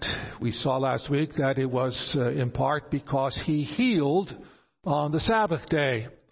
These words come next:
Sabbath breaking is a capital offense in Jewish law, Mosaic law, and in, by their definition, Jesus had broken the Sabbath. Although Jesus assured them that he had not broken the Sabbath, that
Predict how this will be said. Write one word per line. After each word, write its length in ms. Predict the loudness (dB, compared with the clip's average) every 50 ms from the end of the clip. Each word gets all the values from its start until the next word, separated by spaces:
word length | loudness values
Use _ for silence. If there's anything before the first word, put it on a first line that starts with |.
| -20 -20 -20 -20 _ _ _ -20 -20 -16
Sabbath 480 | -8 -2 0 0 2 2 0 -2 -2 0
breaking 420 | 0 0 0 0 0 0 0 0
is 160 | 0 0 0 -2
a 60 | -4
capital 480 | -2 0 0 0 0 -2 -2 -2 -2
offense 500 | -2 0 0 0 2 2 0 -2 -4 -2
in 180 | -2 -2 0 0
Jewish 380 | 2 2 2 2 2 0 0 0
law, 380 | 0 2 2 2 2 0 -2 -4 -10 -16 -20 -20 _ _ _ _ _ _ _ -20 -16 -8 -4
Mosaic 600 | -2 0 0 0 0 0 2 2 2 0 0 -2 -2
law, 340 | 0 2 2 0 0 -2 -4 -8 -16 -20 -20 -20 -20 -18 _ -4
and 520 | -2 0 0 0 0 0 -2 -4 -4 -4
in, 380 | -4 -2 -2 0 0 0 0 0
by 220 | 0 -2 -2 -2
their 340 | 0 0 0 2 2 2 0
definition, 800 | 0 0 0 0 -2 0 0 0 0 0 0 0 0 0 0 0
Jesus 400 | 0 0 0 0 0 -2 -2 -2
had 340 | -2 -2 0 -2 -2 -4 -2
broken 360 | -2 0 0 0 0 -2 -2
the 80 | 0 -2
Sabbath. 500 | 0 2 2 2 2 2 0 -2 -4 -6 -8 -12 -12 -16 -20 _ _ _ _ _ -2
Although 320 | -2 0 2 2 0 0
Jesus 500 | 0 0 2 2 2 2 0 -2 -2 -2
assured 400 | -6 -4 -2 -2 0 0 0 0
them 200 | 0 0 0 0
that 180 | 0 0 0 0
he 160 | 2 2 2
had 180 | 2 2 0 0
not 320 | 0 0 0 0 -2 -2
broken 320 | -2 -2 0 0 0 -2 -2
the 120 | -2 -2
Sabbath, 440 | -2 0 0 0 0 0 0 0 0 0
that 320 | 0 0 0 -2 -4 -10